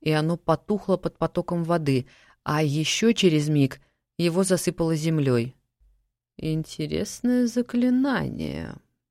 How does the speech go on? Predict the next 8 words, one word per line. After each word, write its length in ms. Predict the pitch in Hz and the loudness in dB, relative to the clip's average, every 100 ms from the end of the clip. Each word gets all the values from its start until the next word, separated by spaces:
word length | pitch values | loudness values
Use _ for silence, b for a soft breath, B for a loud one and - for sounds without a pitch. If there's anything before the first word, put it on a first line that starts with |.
| _ - | _ -10
ехидно 580 | 139 143 - 135 135 | -6 -6 -6 -4 -4
протянул 500 | 131 135 - 135 135 | -4 -6 -4 -4 -2
магистр 520 | 135 135 131 131 - 135 | 0 -2 -2 -6 -4 -2
Эридан. 580 | 131 139 131 123 127 - _ _ _ _ _ _ _ - | -2 -2 0 0 -2 -6 _ _ _ _ _ _ _ -6
«Неплохо, 920 | 214 240 269 - 247 220 208 196 226 | 0 2 0 0 2 4 2 -2 -4
Дарья, 680 | 202 214 214 214 208 208 202 | -2 2 4 4 2 0 -2
весьма 800 | 147 135 135 - 131 123 165 277 | -2 -2 -4 -4 -2 0 0 0
неплохо. 1400 | 320 330 330 - 302 294 247 151 131 - - - - - | 0 -2 -4 0 2 4 4 4 2 -2 -6 -6 -4 -10